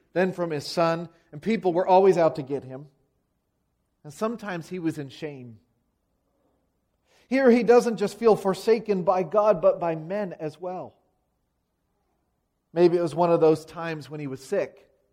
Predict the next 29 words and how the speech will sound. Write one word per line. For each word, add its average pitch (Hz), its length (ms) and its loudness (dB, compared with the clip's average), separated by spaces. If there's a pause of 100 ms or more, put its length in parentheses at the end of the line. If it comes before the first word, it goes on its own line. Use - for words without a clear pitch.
(1040)
and 175 100 -2
everybody 202 460 6
thought 208 320 2
he 190 100 0
was 170 180 -4
about 185 360 2
to 175 120 -6
die, 165 420 2
and 151 180 2
his 165 160 -4
enemies 185 420 -2
were 160 140 -6
gloating 175 560 2
over 170 380 0
him, 131 300 -12 (880)
like 143 120 -20
the 156 100 -6
alligators 139 640 -2
circling. 127 540 -8 (1160)
All 165 200 -6
he's 180 100 -6
gotta 185 220 -8
do 180 100 -2
is 160 80 -6
fall 147 240 -6
out 160 160 -6
of 185 80 -4
the 196 60 -4
boat. 180 360 -6